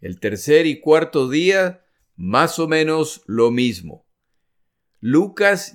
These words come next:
ya ha sido informado de los planes de Hitler, pero confía en reunir más fuerzas antes de avanzar.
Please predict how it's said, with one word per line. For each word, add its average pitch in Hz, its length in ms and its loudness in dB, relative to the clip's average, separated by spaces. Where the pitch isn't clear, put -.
ya 151 260 2
ha 170 60 2
sido 175 320 -8
informado 147 640 -4
de 127 80 0
los 101 180 -10
planes 135 440 -4
de 101 80 -8
Hitler, 180 640 -6
pero 139 240 2
confía 165 520 -2
en 202 80 -6
reunir 165 380 -2
más 165 280 -4
fuerzas 165 500 -2
antes 156 380 -4
de 151 100 0
avanzar. 143 640 -6